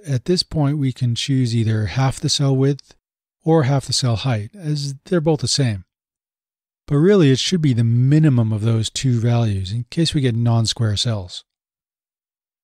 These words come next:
I can actually pre-calculate this because it's not ever gonna change within the loop. I'll just go up here and say radius equals math min, cell width, cell height,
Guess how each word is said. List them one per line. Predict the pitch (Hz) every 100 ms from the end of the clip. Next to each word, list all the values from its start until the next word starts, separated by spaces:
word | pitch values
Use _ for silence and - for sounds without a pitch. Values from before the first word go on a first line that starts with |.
| _ -
I | 143
can | 208
actually | 220 175 135
pre-calculate | - 165 147 - 135 135 120 110 101
this | 113 104
because | - 131 - 131
it's | 139 -
not | 151 151
ever | 139 123
gonna | 113 104
change | 120 113 104
within | 101 104 104
the | 101
loop. | 113 98 - - _ _ _ _ _ _ _ _ _ _
I'll | 135
just | 120 110
go | 123
up | 113
here | - 123
and | 120
say | - 110
radius | 107 135 143 139 135 -
equals | 190 120 117 104
math | 120 113 -
min, | 123 156 160 160 156 _ _ _ _ _
cell | - - 147
width, | 143 143 143 - - - _ _
cell | - - 113 110
height, | 143 147 143